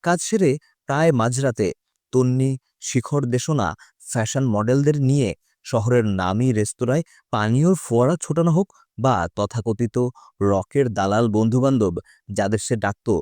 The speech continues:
শেষের গুরুর দল বলে, তাদের সাথে বেহেড মাতাল হয়ে কোথাও হারিয়ে যাওয়া হোক, মিডিয়ার কাছে ওর রঙিন জীবন ছিল একেবারে খবরে ঠাসা। আমি আজও বলতে পারি না সেই গ্রীষ্মের শোরগোল ফেলে দেওয়া রোমহর্ষক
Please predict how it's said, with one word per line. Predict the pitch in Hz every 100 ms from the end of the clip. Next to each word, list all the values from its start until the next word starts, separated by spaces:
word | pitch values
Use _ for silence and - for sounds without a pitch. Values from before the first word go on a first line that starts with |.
| - _ -
শেষের | - 117 - 120
গুরুর | 98 113 131
দল | 135 143
বলে, | 135 135 90 - _ _ _ _ -
তাদের | 104 110
সাথে | - 131 127 90 - _ _
বেহেড | 92 92 110 120 131 101 95
মাতাল | 90 95 120 113
হয়ে | 101 107 73 - _ _
কোথাও | 107 - 120 -
হারিয়ে | 98 101 117 110
যাওয়া | 104 90
হোক, | 98 85 _ _ _ _ 143
মিডিয়ার | 170 190 214
কাছে | 208 - 135 151 _ -
ওর | 147
রঙিন | 117 120 147 156
জীবন | 139 151 156
ছিল | 156 202 - 104
একেবারে | 101 - 131 135 139
খবরে | - 98 110 -
ঠাসা। | - 95 104 73 _ _ _ _ _ _ -
আমি | 214 202 - _ _
আজও | 131 143 165
বলতে | 117 120 139
পারি | 123
না | 101 82 - -
সেই | - 135
গ্রীষ্মের | 101 120 - 180
শোরগোল | - 127 113 143
ফেলে | - 151 151
দেওয়া | 147 107 67 - _ _
রোমহর্ষক | 92 107 139 143 143 - 151